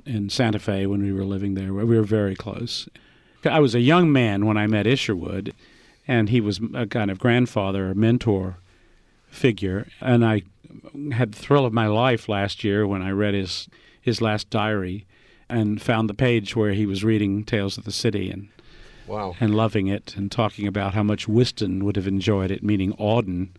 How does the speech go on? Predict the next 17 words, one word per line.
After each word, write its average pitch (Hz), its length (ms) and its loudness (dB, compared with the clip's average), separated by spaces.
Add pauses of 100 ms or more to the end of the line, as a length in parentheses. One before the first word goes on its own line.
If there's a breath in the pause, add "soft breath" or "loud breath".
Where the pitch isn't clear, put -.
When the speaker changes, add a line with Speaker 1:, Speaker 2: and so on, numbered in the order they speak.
(120)
Speaker 1:
<laughs> - 400 -2 (680 loud breath)
It 135 140 2
was 120 160 2
like, 120 380 0 (100)
you 127 180 -2
know, 107 240 -4
this 104 200 -6
amazing 113 600 4
connection 107 600 0
to 110 140 2
literary 107 480 2
history 98 500 -2
that 104 220 -8
made 98 180 -2
me 107 80 -2
so 110 240 0
happy. 110 480 -4